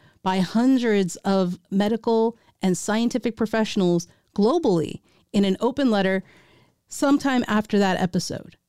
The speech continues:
And then because of that letter and because of the highlight that has been placed on some of the misinformation shared as, uh, as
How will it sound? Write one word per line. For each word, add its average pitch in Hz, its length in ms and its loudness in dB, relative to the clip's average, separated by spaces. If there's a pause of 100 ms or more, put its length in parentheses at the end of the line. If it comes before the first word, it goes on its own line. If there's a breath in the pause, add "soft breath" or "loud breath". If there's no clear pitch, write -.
(120)
And 202 180 2
then 247 320 2
because 240 380 0
of 254 80 2
that 240 260 0
letter 175 380 -2 (220)
and 196 100 2
because 226 320 0
of 208 180 0
the 190 380 0 (420)
highlight 220 640 -2
that 185 140 2
has 185 100 2
been 175 160 0
placed 196 340 -2
on 190 140 0
some 202 140 -2
of 190 80 2
the 180 80 2
misinformation 202 800 0
shared 185 420 0 (480 soft breath)
as, 196 240 0
uh, 190 300 0 (100)
as 196 440 -2